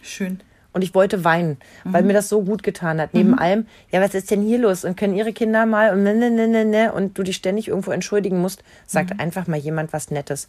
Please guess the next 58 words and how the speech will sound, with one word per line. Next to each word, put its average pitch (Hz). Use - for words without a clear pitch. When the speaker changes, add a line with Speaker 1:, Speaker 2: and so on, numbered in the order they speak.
Speaker 1:
Ja, 202
und 202
vor 196
allen 202
Dingen 208
auch 202
von 202
meiner 190
eigenen 190
Mutter 196
nehme 175
ich 180
dieses 175
Kompliment. 170
Also 185
klar, 202
die 208
feiert 190
dann 180
Jens 196
irgendwie 185
ab, 196
wenn 185
er 165
das 160
Samstagsprogramm 233
irgendwie 226
gestaltet. 226
Speaker 2:
Mhm. 190
Speaker 1:
Aber 208
meine 208
Mutter 208
hat 208
mir 202
hier 214
und 208
da 196
auch 208
schon 208
mal 190
gesagt, 185
ähm, 180
ach, -
weiß 165
ich 170
nicht, 175
wenn 180
ich 175
ihr 180
erzähle, 185
was 180
ich 180
mit 165
Henry 180
gebastelt 160
habe 175
oder 165
so. 165